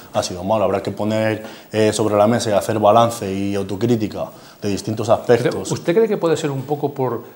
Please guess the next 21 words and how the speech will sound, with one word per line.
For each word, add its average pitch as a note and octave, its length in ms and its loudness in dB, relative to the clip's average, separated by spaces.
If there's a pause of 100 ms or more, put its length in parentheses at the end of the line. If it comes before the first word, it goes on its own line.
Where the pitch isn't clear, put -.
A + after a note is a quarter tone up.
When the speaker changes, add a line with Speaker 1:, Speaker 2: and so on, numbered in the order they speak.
(220)
Speaker 2:
eh, C3 560 -4
la B2 100 -2
gestión D3 440 -4
del C3 120 -2
gobierno B2 360 -4
central, C3+ 480 -4
que B2+ 120 -6
puede C3+ 220 -4
pasar B2+ 260 -10
factura, E3 480 -6 (280)
lo A#2 140 -6
que A2+ 100 -4
pueda B2+ 240 -2
pasar A#2+ 220 -8
en A#2 60 -10
el A#2+ 40 -8
gobierno B2 200 -6
central, A#3 360 0 (220)
o B2+ 400 0
Galicia D3+ 460 2
es D3+ 120 2